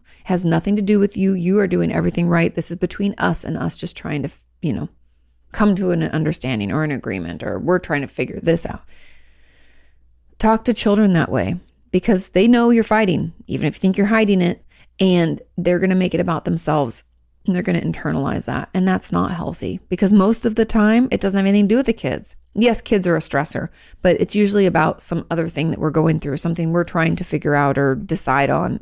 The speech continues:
And one of us feels like they're winning or losing, and it's hard, you know? And maybe we're getting a divorce.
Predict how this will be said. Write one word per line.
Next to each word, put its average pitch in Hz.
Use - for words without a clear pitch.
And 147
one 165
of 147
us 151
feels 165
like 147
they're 139
winning 147
or 151
losing, 156
and 151
it's -
hard, 214
you 147
know? 143
And 226
maybe 240
we're 233
getting 262
a 254
divorce. 247